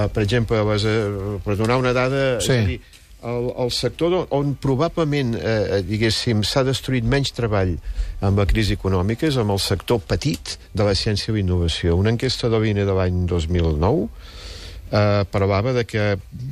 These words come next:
Speaker 1: pràcticament el noranta-sis per cent de tots els doctorats encara estava en treball a Espanya a finals del dos mil nou,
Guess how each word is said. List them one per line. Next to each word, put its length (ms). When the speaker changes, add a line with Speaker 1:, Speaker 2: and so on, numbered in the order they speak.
Speaker 1:
pràcticament 560
el 80
noranta-sis 560
per 140
cent 180
de 80
tots 200
els 120
doctorats 440
encara 280
estava 560
en 180
treball 420
a 40
Espanya 480
a 40
finals 400
del 120
dos 200
mil 180
nou, 260